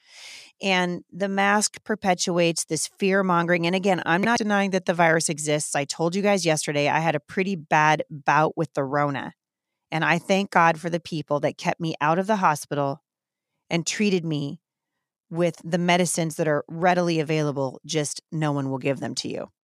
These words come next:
And so I, my, you know, and I think this is part of the, you know, this is part of the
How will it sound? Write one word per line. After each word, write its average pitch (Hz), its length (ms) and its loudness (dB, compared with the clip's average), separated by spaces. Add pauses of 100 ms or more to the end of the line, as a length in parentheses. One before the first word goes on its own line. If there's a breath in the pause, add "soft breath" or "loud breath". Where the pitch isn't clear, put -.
(1000)
And 185 200 0
so 170 560 2 (600)
I, 196 280 2 (200)
my, 208 600 4
you 165 140 -4
know, 185 80 -4
and 196 80 4
I 226 160 4
think 233 180 -2
this 226 140 0
is 220 120 -2
part 214 260 2
of 185 160 -2
the, 175 320 2
you 175 120 -8
know, 151 240 -6 (600 loud breath)
this 214 220 2
is 247 140 2
part 208 400 2
of 170 240 0
the 151 360 0